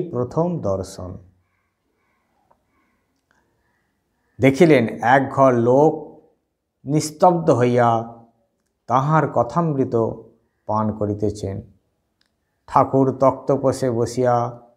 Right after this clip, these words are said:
পূর্বাস্য হইয়া সহাস্য বদনে হরিকথা কইতেছেন।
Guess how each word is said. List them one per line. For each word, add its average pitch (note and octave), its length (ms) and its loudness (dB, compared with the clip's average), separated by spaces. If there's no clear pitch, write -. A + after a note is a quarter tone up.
পূর্বাস্য C#3+ 520 2
হইয়া A#2+ 400 0
সহাস্য E3 580 2
বদনে A#2+ 480 0
হরিকথা A#2+ 540 0
কইতেছেন। G2+ 680 -6